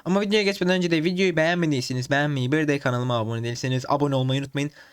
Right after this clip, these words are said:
Bir de aşağıda çıkan Buy New Game adresinden bana bağış yollayabilirsiniz. Destek olabilirsiniz oradan da. Neyse, o zaman videomuza geçelim.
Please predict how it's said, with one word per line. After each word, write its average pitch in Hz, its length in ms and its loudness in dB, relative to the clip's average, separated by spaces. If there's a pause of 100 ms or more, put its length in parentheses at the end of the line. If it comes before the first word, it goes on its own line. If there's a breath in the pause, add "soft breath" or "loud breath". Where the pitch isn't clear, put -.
(420 loud breath)
Bir 175 280 0
de 139 280 0
aşağıda 139 360 0
çıkan 123 380 -2
Buy 120 140 0
New 120 160 -2
Game 123 140 0
adresinden 147 500 -2 (380 loud breath)
bana 170 220 2
bağış 190 300 0
yollayabilirsiniz. 185 800 0
Destek 143 380 -2 (260)
olabilirsiniz 143 640 0
oradan 123 320 -4
da. 196 160 0 (320 soft breath)
Neyse, 220 220 2
o 160 80 0
zaman 147 260 2
videomuza 170 500 2 (140)
geçelim. 147 360 0